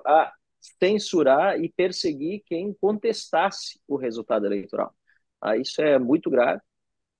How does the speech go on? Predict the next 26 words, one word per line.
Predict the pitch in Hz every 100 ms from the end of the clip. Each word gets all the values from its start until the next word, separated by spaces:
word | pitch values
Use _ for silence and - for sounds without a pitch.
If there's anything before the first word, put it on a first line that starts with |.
| _
é, | - 110 110 107 107 101 - -
e | 117 113 107 107 101 98 -
é | 110
consequência | 113 139 139 147 - 135 139 151 170
também | 165 156 131 135 147 190 - _ _ _ _ _ _ _ -
do |
fato | 160 - 127 - -
de | 147 143
que | - 160
o | 190
Tribunal | 214 165 147 135
Superior | 127 - 120 120
Eleitoral | 120 123 131 127 147
se | -
portou | - 165 151 170
muito | 160 196 -
mal | 151 139 143
durante | 139 143 -
o |
processo, | - 175 - 151 190 -
de | -
uma |
forma | - 180 175
desequilibrada | 143 170 208 202 - 151 123 127 160 170
e | 165
completamente | 135 143 165 175 143 147